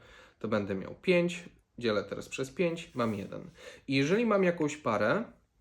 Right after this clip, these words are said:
to ona wychodzi mi z tego pierwiastka jako jedna liczba, więc tutaj będę miał tak, trzy razy, bo nie muszę pamiętać o tej trójce, która tam była, razy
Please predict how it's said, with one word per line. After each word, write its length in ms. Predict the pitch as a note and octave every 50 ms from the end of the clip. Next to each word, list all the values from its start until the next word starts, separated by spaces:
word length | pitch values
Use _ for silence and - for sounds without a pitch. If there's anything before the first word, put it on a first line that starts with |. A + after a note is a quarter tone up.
| _ _ _ _ _ _ _ _ _ _ _ _ _ _ _ _ _ _ _ _ _ _ _ _ _ _ _ _ -
to 440 | - C#3+ C#3 C#3 C#3 C3 - - - -
ona 260 | D#3 E3 D#3+ D#3 C#3+
wychodzi 380 | D3 C#3 - D#3 D3 C#3 C3+
mi 100 | C3 B2+
z 60 | B2+ -
tego 200 | C3 A#2+ B2+ A#2
pierwiastka 580 | - B2 A2+ A2 B2 B2+ B2+ B2+ - - B2+
jako 220 | A#2+ A2+ - A#2+ A#2
jedna 220 | A2+ G#2+ A2 G#2
liczba, 380 | G2 G2 - - - G2+ G2 F2+
więc 300 | G2 G#2+ A2+ A#2 - - - - - - -
tutaj 240 | - D#3+ E3 E3 D3
będę 220 | D3+ D3 C#3+ C3+
miał 180 | C3 A#2+ G#2+ -
tak, 220 | - - - - _ -
trzy 760 | - - - - - - - A2 G#2 G#2 G#2+ A#2+ D#3+ G#3 A3+ - - -
razy, 720 | - A#2+ A2+ A#2 B2 A#2 G#2+ G2+ F#2+ G2 G2+ G2+ G#2+ C3 D3
bo 140 | C3+ A#2 A2
nie 140 | A2 A2 A2 - - _ -
muszę 300 | B2+ B2+ C3+ - C#3+ C3
pamiętać 540 | - C3+ B2+ C3 A#2+ A2 F#2+ G2 G2 - -
o 40 |
tej 160 | - G2+ G2 G2
trójce, 340 | G2 G2+ G2+ G2 - F#2+
która 220 | F2+ - - G#2+ G2
tam 180 | - G2 G2
była, 400 | G2 G2 G2 G#2 B2 E3+ E3 -
razy 460 | A#2 A#2 A2 G#2 G#2 A2+ B2 E3 A3